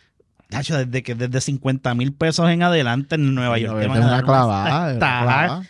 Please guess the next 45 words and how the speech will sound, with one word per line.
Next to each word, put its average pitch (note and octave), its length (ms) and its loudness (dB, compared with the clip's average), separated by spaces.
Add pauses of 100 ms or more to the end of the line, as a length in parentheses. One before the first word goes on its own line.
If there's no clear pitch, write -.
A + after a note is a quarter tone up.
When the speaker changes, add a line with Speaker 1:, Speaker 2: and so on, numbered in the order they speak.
Speaker 1:
Lo B2+ 120 -4
que C#3+ 60 -2
es D3+ 60 -4
Nueva G3 260 2
York G#3 180 0
y A3 80 -2
California, G3+ 680 0
cabrón, B2+ 500 -2
o - 20 -12
sea, B2+ 200 -4
le A2+ 120 -6
encanta D3+ 580 -6
clavarle C3+ 380 2
el C#3+ 60 0
bolsillo C3+ 380 0
a D3 40 2
la C3+ 80 4
Speaker 2:
Ya, C3 60 2
pero C3 160 2
qué A#2 80 -2
Speaker 1:
gente. A2+ 140 0
Speaker 2:
tipo B2 200 0
más C#3 160 0
ca-, D3 320 -2
qué, C3 160 0 (180)
Speaker 1:
Coño, F2+ 60 -10
Speaker 2:
diablo. A2 280 0
Speaker 1:
cabrón, C3 440 -6
pero C#3+ 200 -4
el B2+ 100 -8
mago C#3+ 460 -2
de E3+ 80 2
los D3 140 -2
números, C3+ 720 -2
loco. C3 460 -4 (240)
No, D3+ 100 2
y G#3+ 60 2
está F3 200 -2
cabrón G3 280 0
que A3+ 100 0
tú D#3+ 120 -6
llegaras F#3 440 -2
ahí F#3+ 160 -4
como F3+ 220 -4
que, C#3+ 140 -2